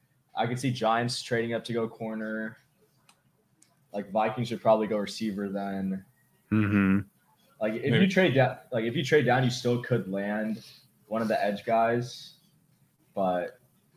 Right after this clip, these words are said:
Speaker 3: Yeah. You think maybe this is a spot where they could trade down with the Giants, maybe? Giants come up and get a corner right here?
Speaker 1: Yeah, I, I think you could.
Speaker 2: You
Speaker 1: And,
Speaker 2: can get
Speaker 1: like
Speaker 2: Mayer at twenty-five.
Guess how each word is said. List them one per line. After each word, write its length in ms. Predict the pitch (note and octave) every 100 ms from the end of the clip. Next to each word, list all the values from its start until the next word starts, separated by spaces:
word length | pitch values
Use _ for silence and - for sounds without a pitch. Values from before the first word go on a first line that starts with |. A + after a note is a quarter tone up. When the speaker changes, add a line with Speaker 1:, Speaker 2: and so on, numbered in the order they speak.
| -
Speaker 3:
Yeah. 260 | - - - _ _ _ _ -
You 100 | B2+
think 120 | C#3
maybe 180 | C#3 C3
this 180 | C3
is 100 | B2
a 60 | A2+
spot 300 | - A#2 A#2+
where 80 | A#2
they 100 | G#2+
could 160 | A2+
trade 400 | - A2+ A2 G#2
down 220 | G2 G#2+ G#2
with 100 | G2
the 60 |
Giants, 480 | F#2 G#2 G#2+ A#2+ A#2+
maybe? 340 | B2 B2+ C3+ C3+ -
Giants 280 | G#2 G#2
come 140 | - G#2+
up 100 | G#2
and 140 | G#2+
get 100 | G#2
a 60 | G2
corner 260 | - A2
right 140 | A2+ A#2
here? 240 | A#2+ B2+ - _ _
Speaker 1:
Yeah, 460 | A2+ G#2+ F#2 E2+ - -
I, 240 | C3+ C#3+
I 20 | D#3+
think 160 | F3+
you 80 | D3+
could. 320 | - A2 G2+ G2 -
Speaker 2:
You 80 | C3+
Speaker 1:
And, 40 |
Speaker 2:
can 40 | B2+
get 60 | A2
Speaker 1:
like 40 |
Speaker 2:
Mayer 220 | G2+ G#2+
at 80 | G2
twenty-five. 640 | - F#2+ F2 G2 G2 G2